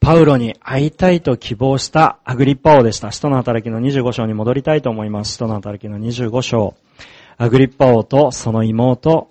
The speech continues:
ベルニケ。この二人がパウロに出会う場面、直接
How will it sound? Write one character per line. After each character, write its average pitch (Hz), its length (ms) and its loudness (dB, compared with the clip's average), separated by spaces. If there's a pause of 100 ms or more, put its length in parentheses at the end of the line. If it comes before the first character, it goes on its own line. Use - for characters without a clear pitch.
(140)
ベ 113 160 -2
ル 139 140 0
ニ 175 160 -4
ケ。 - 240 -10 (1800)
こ 127 100 0
の 117 80 2
二 123 160 -4
人 120 100 -2
が 113 100 -2
パ 127 140 2
ウ 127 40 4
ロ 117 100 2
に 107 120 -4
出 110 120 -4
会 143 140 2
う 151 40 0
場 135 120 0
面、 113 280 -6 (680)
直 113 120 -8
接 185 480 -6